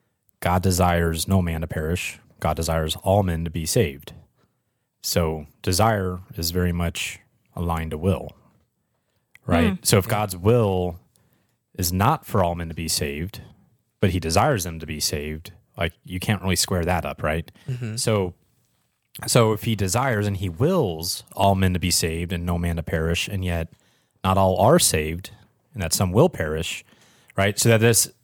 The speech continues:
Speaker 1: say that in some sense, we, we do play some sort of role in that process, right? And <clears throat> it's, it's a very hard question.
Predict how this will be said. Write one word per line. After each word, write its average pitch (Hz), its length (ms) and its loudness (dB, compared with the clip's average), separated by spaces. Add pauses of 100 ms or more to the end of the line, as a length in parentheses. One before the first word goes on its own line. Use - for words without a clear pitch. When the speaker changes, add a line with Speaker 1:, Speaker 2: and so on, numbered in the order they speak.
(120)
Speaker 1:
say 131 420 4
that 95 260 2 (460)
in 104 80 0
some 110 240 6
sense, 117 400 6 (680)
we, 127 120 6
we 120 180 4
do 123 280 4
play 113 260 6
some 113 260 2
sort 104 300 4
of 82 380 -2 (720)
role 113 260 6
in 104 60 2
that 85 140 0
process, - 480 -2
right? 98 280 4
And 110 280 2 (260)
<clears throat> - 280 -12
it's, 139 540 0
it's 127 160 -2
a 120 40 0
very 120 220 0
hard 160 380 0
question. 98 340 0